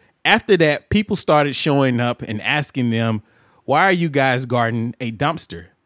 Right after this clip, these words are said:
McKinniff told the newspaper that <sighs> Jup-, Jupiter Sim-, Semin-, another activist later arrived and took photos of the food after the police left the store.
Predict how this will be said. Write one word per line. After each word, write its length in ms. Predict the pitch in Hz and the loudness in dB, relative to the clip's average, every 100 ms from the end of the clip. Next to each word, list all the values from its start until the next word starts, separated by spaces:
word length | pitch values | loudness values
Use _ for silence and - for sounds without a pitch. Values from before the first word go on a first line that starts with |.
| _ | _
McKinniff 440 | 120 - 202 175 151 | -12 -2 0 0 -2
told 360 | 147 123 120 | -2 0 0
the 80 | 101 | -2
newspaper 640 | 113 160 143 117 107 120 113 _ _ _ - | 0 0 0 -4 -4 -4 -6 _ _ _ -6
that 320 | 107 104 - _ _ _ _ _ _ | -4 -4 -10 _ _ _ _ _ _
<sighs> 60 | - - - - - - - 113 107 | -16 -16 -16 -20 -20 -20 -18 -16 -10
Jup-, 440 | 117 185 - 123 | -4 -4 -4 -8
Jupiter 380 | 123 202 202 185 | -4 -2 0 0
Sim-, 300 | - 175 160 | -2 -6 -6
Semin-, 640 | - 160 180 160 151 220 - - _ _ _ _ - | -6 -4 -4 -2 -2 -4 -10 -20 _ _ _ _ -8
another 300 | 147 185 240 165 | 2 6 8 8
activist 600 | 165 - 151 165 - - _ - - | 6 2 0 0 0 -10 _ -20 -4
later 360 | 139 185 156 | 2 4 4
arrived 480 | 143 139 143 143 151 | 4 2 2 2 0
and 100 | 127 | 0
took 180 | - 180 | -2 -2
photos 520 | - 214 170 147 151 | 0 2 4 4 2
of 180 | 139 117 | 0 -4
the 140 | 117 | -6
food 440 | 107 - 156 143 139 | -6 0 2 4 2
after 320 | 117 123 - 117 | -2 -6 -6 -10
the 80 | |
police 400 | 107 117 135 131 | -6 -4 -2 -4
left 220 | 107 110 - | -4 -8 -6
the 60 | |
store. 360 | - 170 135 | -6 -2 -2